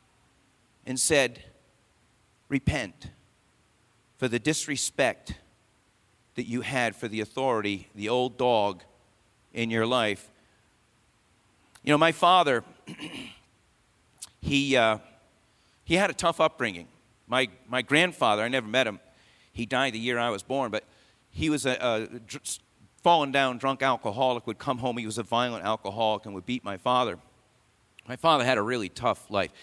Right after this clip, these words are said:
No money. They, they were hillbillies up in the hills of, uh, uh, West Virginia. So my father came up north, went to Bible school, met my mother. They got married,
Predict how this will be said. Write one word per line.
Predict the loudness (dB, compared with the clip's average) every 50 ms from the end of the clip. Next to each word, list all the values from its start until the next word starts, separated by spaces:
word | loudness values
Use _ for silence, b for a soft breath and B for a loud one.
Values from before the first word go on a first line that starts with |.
| B B B B B B B B B B B _ _ -20 -20 -20 -20 -20 -20
No | -20 -18 -16 -12 -4 0 2 2 4 4
money. | 4 2 2 0 -2 -4
They, | -4 -4 -4 -6 -8 -6
they | -4 -4 -2
were | -2 -2 0
hillbillies | 0 2 0 2 0 -2 -4 -4 -4 -4 -4
up | -4 -4 -6
in | -8
the | -8 -6
hills | -4 -4 -2 -2 -4 -6
of, | -8 -6 -4
uh, | -2 -2 -2 -2 -4 -8 -10 -16 -20 -20 _ _ _ -12
uh, | -10 -10 -10 -10 -12 -16 -20 _ _ _ -20 -20 -20 -14
West | -6 -4 -4 -4 -4
Virginia. | -8 -8 -6 -6 -6 -8 -10 -14 -18 _ _ _ _ _ _ b b b b b b b b b b b b b b b _ -8
So | 0 4 6 6 6 6 4
my | 2 0 0 2
father | 4 4 4 4 2
came | 0 -2 0 0 0
up | 0 0
north, | 0 2 2 2 0 -2
went | -4 -6
to | -4 0
Bible | 2 2 2 2 0 -4 -6 -8 -12 _ _ _ -16
school, | -14 -10 -6 -4 -2 -2 -2
met | -2 -2 -2
my | -2 -4 -2
mother. | 0 0 0 2 0 0
They | -2 -2
got | -4 -4 -6 -4
married, | -2 0 0 0 0 -2